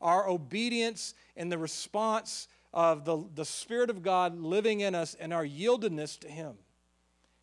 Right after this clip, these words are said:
And, and even in churches, there, there, you know, there, churches can be divided over legalistic tendencies and religion and those that want to go on just being led by the Holy Spirit. God would say, "You got to cast out the bondwoman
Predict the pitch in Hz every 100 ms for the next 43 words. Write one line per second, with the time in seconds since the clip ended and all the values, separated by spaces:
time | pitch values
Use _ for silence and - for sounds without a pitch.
0 | _ 143 175 180 208 196 247 247 233 -
1 | 254 - 135 107 151 175 180 196 - 180
2 | 170 160 - - _ _ _ _ - 185
3 | - 233 247 220 190 220 202 196 180 127
4 | 202 214 175 143 165 156 147 160 226 208
5 | 208 202 208 175 214 214 202 - 160 143
6 | 160 170 175 220 151 156 139 139 190 202
7 | 196 196 185 190 190 202 208 180 160 165
8 | - 160 175 165 170 214 208 202 180 196
9 | 190 170 - 214 202 - _ - - _
10 | _ _ - 135 214 226 180 - 202 196
11 | 269 233 - - - 254 285 - - 220
12 | 233 208 214 170 131 240 277 240 151 170
13 | 175 180 202